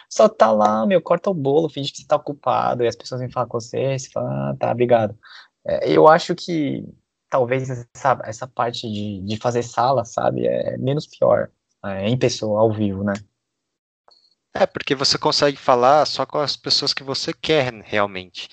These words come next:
Speaker 2: Numa
Speaker 1: Exato.
Speaker 2: videochamada, você tem que falar com todo mundo, e inclusive aquelas que você nem queria que estivessem lá.
Speaker 1: É, <laughs> realmente,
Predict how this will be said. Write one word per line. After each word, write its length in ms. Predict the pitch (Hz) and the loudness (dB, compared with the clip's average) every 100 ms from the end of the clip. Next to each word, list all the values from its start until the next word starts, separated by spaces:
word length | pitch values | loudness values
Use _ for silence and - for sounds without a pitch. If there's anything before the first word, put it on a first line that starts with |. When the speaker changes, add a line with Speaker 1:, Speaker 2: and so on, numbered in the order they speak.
| - | -18
Speaker 2:
Numa 60 | |
Speaker 1:
Exato. 360 | 110 95 90 104 | -4 2 4 4
Speaker 2:
videochamada, 760 | 120 - - 127 117 131 143 120 | 2 0 0 2 2 0 -2 -6
você 200 | 123 - | -6 -6
tem 120 | - | -10
que 60 | 139 | -6
falar 240 | 143 135 | -4 -4
com 100 | - | -6
todo 220 | - 147 160 | -14 -12 -8
mundo, 440 | 151 160 123 104 | -6 -6 -6 -6
e 100 | 104 | -6
inclusive 480 | 104 117 104 107 120 | -8 -6 -2 0 -2
aquelas 300 | 131 139 135 | -2 -2 -4
que 100 | - | -4
você 240 | 139 - | -2 -2
nem 140 | 135 139 | -4 -4
queria 260 | 156 147 | -2 -2
que 80 | 143 | -4
estivessem 500 | - - 135 135 156 | -6 -2 0 0 -2
lá. 300 | 139 120 104 _ _ _ _ _ _ - - _ _ | -2 -2 -4 _ _ _ _ _ _ -20 -20 _ _
Speaker 1:
É, 160 | 101 95 | -10 -4
<laughs> 640 | 98 - - - - _ _ | -4 -2 -6 -8 -20 _ _
realmente, 580 | 110 120 107 110 - | 2 4 2 2 -2